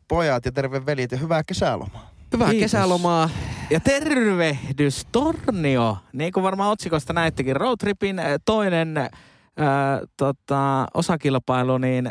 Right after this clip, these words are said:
Speaker 3: ajetaan Torniossa.
Speaker 1: Joo, eilen, viime viikolla, <laughs> eilen, mitä mä höpötän.
Speaker 3: <laughs>
Speaker 1: Viime viikolla, eh, me oltiin Kemissä, autotalo Aine.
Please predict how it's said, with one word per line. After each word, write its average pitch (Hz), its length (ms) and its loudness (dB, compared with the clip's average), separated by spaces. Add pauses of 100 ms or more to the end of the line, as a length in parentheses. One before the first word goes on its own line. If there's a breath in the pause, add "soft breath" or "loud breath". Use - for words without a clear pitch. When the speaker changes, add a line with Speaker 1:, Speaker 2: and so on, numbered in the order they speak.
Speaker 3:
ajetaan 143 640 0 (100)
Torniossa. 143 640 0
Speaker 1:
Joo, 151 140 0
eilen, 151 420 0
viime 180 240 0
viikolla, 135 420 0 (120)
<laughs> 120 80 -4
eilen, 107 380 -2
mitä 117 280 -6
mä 101 100 0
höpötän. 135 560 0 (240)
Speaker 3:
<laughs> 143 180 -2
Speaker 1:
Viime 170 460 0
viikolla, 147 580 -2
eh, 127 800 -6
me 156 60 2
oltiin 156 340 -2
Kemissä, 151 560 -2
autotalo 135 1000 -2 (140)
Aine. 160 420 -2